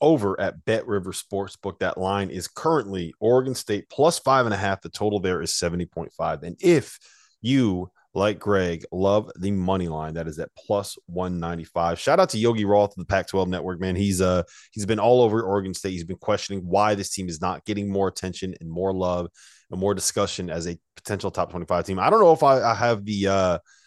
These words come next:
the cojones to go on the money line in, the, in that spot, but I do think that Oregon State is a really interesting side, especially if that line can,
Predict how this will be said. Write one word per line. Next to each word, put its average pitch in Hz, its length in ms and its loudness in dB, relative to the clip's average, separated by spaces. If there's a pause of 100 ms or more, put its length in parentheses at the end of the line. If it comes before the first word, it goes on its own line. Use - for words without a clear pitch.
(340)
the 123 80 -10
cojones 127 800 0 (320)
to - 80 -16
go 113 180 2
on 107 60 2
the 104 80 0
money 104 180 0
line 107 200 0
in, 113 60 -2
the, 110 220 -4
in 101 120 -6
that 104 140 -2
spot, 101 320 0
but 101 100 0
I 98 60 2
do 107 140 -2
think 98 240 -6
that 90 120 -2
Oregon 92 280 -2
State 80 260 -6
is 82 100 -8
a 82 40 -8
really 87 260 -6
interesting 80 360 -12
side, 82 260 -4
especially 123 380 0
if 90 80 -2
that 90 140 0
line 87 200 -2
can, 85 280 -10